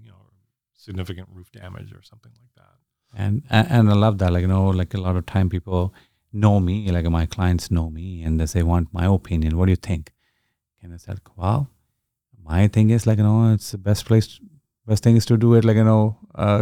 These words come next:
Speaker 2: to replace it." <laughs>
Speaker 1: Yeah.
Speaker 2: Uh, because
Speaker 1: Deal with it now.
Speaker 2: Deal it with right now rather than
Speaker 1: Yeah.
Speaker 2: waiting for a year or two.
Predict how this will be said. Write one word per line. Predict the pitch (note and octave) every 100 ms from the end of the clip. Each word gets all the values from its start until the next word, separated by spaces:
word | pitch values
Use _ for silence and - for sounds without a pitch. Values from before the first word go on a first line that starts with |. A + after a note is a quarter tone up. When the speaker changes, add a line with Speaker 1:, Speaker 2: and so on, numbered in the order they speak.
| -
Speaker 2:
to | G#2+
replace | G#2 C3 F3 -
it." | G2 - -
<laughs> | -
Speaker 1:
Yeah. | G#2+ G#2+ -
Speaker 2:
Uh, | G#2+ G2 F#2+ F#2 F#2 F#2
because | F2 F#2+ C3
Speaker 1:
Deal | D3
with | C#3+
it | C#3
now. | C#3+ C#3 F2+ - -
Speaker 2:
Deal | A#2+ D#3
it | D#3
with | D#3 C3
right | C3 B2
now | A#2+ C3 F#3 C#3+
rather | G#2+ G#2+ A2+
than | A2 A2+
Speaker 1:
Yeah. |
Speaker 2:
waiting | G2+ G#2+ A#2
for | A2 A2+
a |
year | G2+ G2+ A2
or | G#2+
two. | F#2 C#3 C3+ F#2